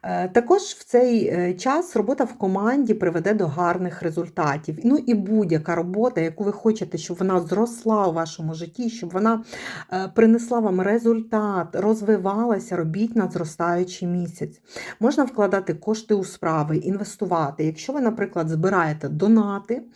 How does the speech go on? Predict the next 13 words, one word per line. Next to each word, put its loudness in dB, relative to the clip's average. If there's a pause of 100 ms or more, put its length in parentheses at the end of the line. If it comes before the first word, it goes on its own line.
(280)
так, -2
е, 4
або -2
вам -4
треба -2
збільшити -6
вашу -4
суму, 0
робіть 0
це -2
на 2
зростаючий -6
місяць. -10